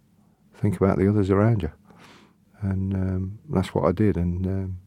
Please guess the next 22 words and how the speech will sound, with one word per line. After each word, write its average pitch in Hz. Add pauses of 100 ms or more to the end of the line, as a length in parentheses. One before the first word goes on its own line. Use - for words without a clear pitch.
(500)
it 107
really 110
helped. 95 (480)
You 95
know, 92
um, 90 (280)
I've 87
just 95
recently 92
been 87
doing 87
a, 82 (760)
um, 85 (220)
some -
charity 90
stuff -
for -
Paul 87
Stewart -
and 82
David 82
White 85